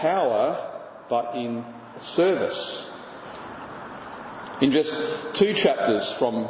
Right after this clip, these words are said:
here, Jesus will say,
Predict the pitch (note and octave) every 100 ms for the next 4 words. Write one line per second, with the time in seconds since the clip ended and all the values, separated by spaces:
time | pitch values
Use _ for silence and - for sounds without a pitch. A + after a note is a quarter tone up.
0 | - A#2 C3+ G#3 - - - - - -
1 | - - - - - - - - - -
2 | - - C#3+ D3 C#3+ B2 C3+ - C#3 A#2+
3 | C3